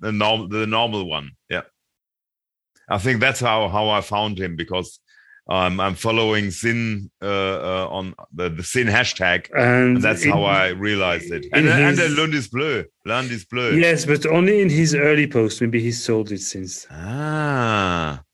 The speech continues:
Speaker 1: How should, how could somebody sell a Lund
Speaker 2: Well,
Speaker 1: is Bleu?
Speaker 2: well, look, his latest post is from the twenty-first of April.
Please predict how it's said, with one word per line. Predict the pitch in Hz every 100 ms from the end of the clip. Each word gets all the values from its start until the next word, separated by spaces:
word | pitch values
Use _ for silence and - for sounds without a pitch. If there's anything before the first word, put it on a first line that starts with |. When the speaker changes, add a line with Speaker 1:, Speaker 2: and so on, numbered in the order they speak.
| _ _ _
Speaker 1:
How | 87
should, | 95 120 123 _
how | - 107 147
could | 123 135 101
somebody | 123 117 107
sell | 101 110 110
a | 104
Lund | 98 101
Speaker 2:
Well, | 175 160
Speaker 1:
is |
Bleu? | 139 110
Speaker 2:
well, | 170 156 160 -
look, | 160 160
his | 160 - - 165 160
latest | 170 180 180 -
post | 165 156
is | 143
from | 147 127
the | 123 127 123 120 - _ _
twenty-first | - - 131 123 120 135 123
of | 123 117
April. | 120 135 160 208